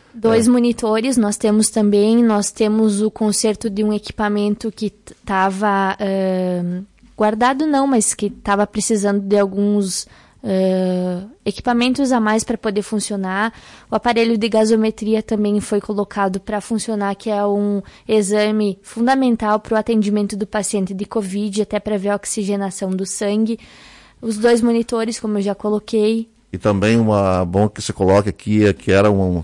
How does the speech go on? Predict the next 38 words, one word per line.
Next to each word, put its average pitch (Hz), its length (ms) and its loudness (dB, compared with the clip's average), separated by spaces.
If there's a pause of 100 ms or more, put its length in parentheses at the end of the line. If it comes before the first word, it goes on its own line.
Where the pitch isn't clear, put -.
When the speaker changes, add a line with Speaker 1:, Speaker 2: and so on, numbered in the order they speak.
Speaker 2:
que 101 100 0
era 98 100 4
um 104 80 4
pedido, 98 540 2
que - 140 -2
é 90 220 2 (460)
uma 107 160 4
incubadora, 110 760 6 (180)
né? 101 320 2 (140)
O 107 80 -2
transporte 104 600 4
de 95 560 6
recém-nascidos, 110 800 -2
né? 98 220 0 (400)
Que - 80 -4
a 92 100 2
enfermeira 95 380 2
pode 98 180 0
explicar 98 400 0
melhor, 95 400 4 (420)
que - 80 -6
era 101 160 6
sempre 123 360 4
um 123 60 6
dilema, 110 500 4
né? 98 100 2
A 98 60 4
gente 104 240 -2
tinha 110 340 2
sempre 110 260 0
essa - 120 -2
preocupação, 104 560 2
tinha 104 120 -2
que 104 60 -12
tá 104 80 4
emprestando 113 600 4
a - 20 4
incubadora. 101 760 4